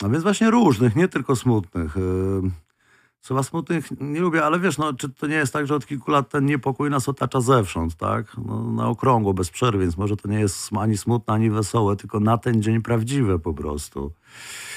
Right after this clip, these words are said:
A poza tym niechęć, to tak jak mówiliśmy, no, jest też, jest też dużo robienia sobie jaj, jest też dużo humoru, o tym gadaliśmy przed chwilą,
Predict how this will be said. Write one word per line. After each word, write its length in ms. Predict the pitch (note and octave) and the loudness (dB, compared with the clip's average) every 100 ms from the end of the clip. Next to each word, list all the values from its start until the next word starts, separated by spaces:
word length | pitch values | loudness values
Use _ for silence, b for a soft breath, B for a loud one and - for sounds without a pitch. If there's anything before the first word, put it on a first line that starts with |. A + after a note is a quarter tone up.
| B B B B B B B _ | B B B B B B B _
A 160 | - G#2+ | 0 2
poza 260 | A2 C#3+ D3+ | 2 2 2
tym 200 | D#3+ F3+ | 4 4
niechęć, 340 | C3+ G#2 A2+ | 4 4 2
to 60 | - | 2
tak 140 | D3 | 2
jak 120 | D#3 | 4
mówiliśmy, 520 | D#3 E3+ G#3 G#3+ D3 B2+ | 4 6 6 6 4 6
no, 100 | A#2+ | 6
jest 180 | C3 | 4
też, 220 | C#3 B2 - | 2 2 4
jest 200 | C3 - | 4 4
też 140 | C3 | 2
dużo 280 | A#2 B2+ C#3 | 4 4 4
robienia 380 | B2+ B2+ B2+ A2+ | 4 6 4 4
sobie 300 | B2 B2 B2+ | 4 6 6
jaj, 280 | G2+ F2+ | 6 6
jest 180 | G#2 G#2+ | 4 4
też 140 | A2+ G2+ | 2 2
dużo 240 | A2+ B2+ | 2 2
humoru, 840 | G#2 A#2 A2 F#2+ F2+ F2 F#2+ A#2+ G2+ _ _ - | 4 6 6 4 4 2 2 -2 -6 _ _ -10
o 80 | |
tym 180 | F#2+ G#2 | -2 0
gadaliśmy 480 | G2+ G2 G2+ G2 G2+ | 2 2 0 0 -2
przed 200 | F#2 G2+ | 0 -4
chwilą, 420 | - F2 E2+ B2+ | -2 0 2 0